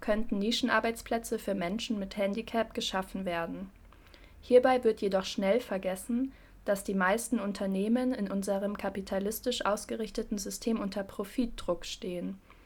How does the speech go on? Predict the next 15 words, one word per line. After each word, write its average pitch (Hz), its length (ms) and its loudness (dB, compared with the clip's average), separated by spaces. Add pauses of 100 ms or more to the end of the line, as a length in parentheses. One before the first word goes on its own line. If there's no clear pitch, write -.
(380)
Und 196 160 0
außerdem 220 480 4
darf 190 180 4
ein 180 140 0
Recht 190 420 0
auf 196 240 -2
Arbeit 208 500 -2 (380)
nicht 226 240 -4
mit 208 140 -4
einem 185 320 -4
Zwang 202 600 0
zur - 180 -6
Erwerbstätigkeit 196 920 -6
verwechselt 175 680 -6
werden. 160 420 -8